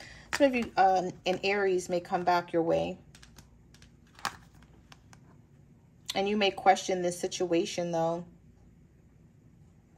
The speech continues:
You may be like, "Okay, yeah, I was waiting for this person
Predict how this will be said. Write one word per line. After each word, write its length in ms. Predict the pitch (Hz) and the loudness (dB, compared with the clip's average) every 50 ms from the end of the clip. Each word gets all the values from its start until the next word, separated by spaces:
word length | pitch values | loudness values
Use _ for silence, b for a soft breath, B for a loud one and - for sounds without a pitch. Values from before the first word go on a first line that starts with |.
| - - - - | -20 -14 -6 -2
You 60 | 226 | 0
may 80 | 226 220 | 0 2
be 80 | 214 | 2
like, 160 | 202 190 - | 2 2 4
"Okay, 320 | - 240 - - 240 214 202 | 2 2 2 2 0 0 0
yeah, 280 | 190 190 190 190 185 190 | 0 4 6 6 8 8
I 40 | 196 | 6
was 160 | 214 226 208 | 4 2 -2
waiting 320 | 190 190 190 190 196 196 | 2 2 2 2 2 -2
for 160 | 190 - 180 | -2 2 2
this 180 | 175 180 180 - | 2 2 0 -4
person 760 | - - 180 175 175 - - 175 175 170 165 165 170 170 | -4 -2 -2 -2 -2 -4 -4 -4 -4 -2 -2 -4 -4 -4